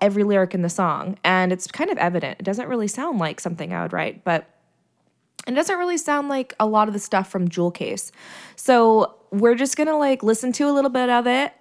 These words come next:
and chat a little bit and have some fun. Thank you so much for two thousand seventeen.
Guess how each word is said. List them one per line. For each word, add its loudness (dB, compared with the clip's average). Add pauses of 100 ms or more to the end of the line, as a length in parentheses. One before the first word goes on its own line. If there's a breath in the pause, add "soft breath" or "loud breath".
and 4
chat 0
a 0
little 0
bit -4 (180)
and 0
have -2
some -4
fun. -4 (1000 loud breath)
Thank 2
you 2
so 2
much 2
for -2
two -2
thousand 4
seventeen. 2